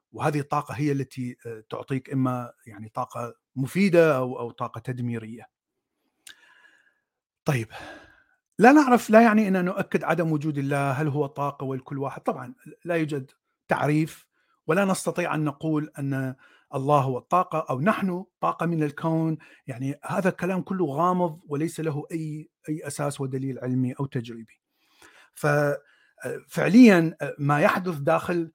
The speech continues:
كما ذكرنا، ما يحدث داخل جسم الإنسان أو،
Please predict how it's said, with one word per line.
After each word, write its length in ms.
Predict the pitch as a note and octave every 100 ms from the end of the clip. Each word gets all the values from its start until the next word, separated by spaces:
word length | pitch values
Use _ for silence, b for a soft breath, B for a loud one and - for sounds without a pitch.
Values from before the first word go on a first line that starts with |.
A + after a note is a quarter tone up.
| _ -
كما 140 | C3+
ذكرنا، 380 | B2 E3 E3 G#3+
ما 100 | D#3
يحدث 220 | C3 D#3
داخل 300 | C#3+ D3 D#3
جسم 240 | D3+ -
الإنسان 560 | D3+ D3+ D3 E3+ F3 F3+ B B B
أو، 100 | B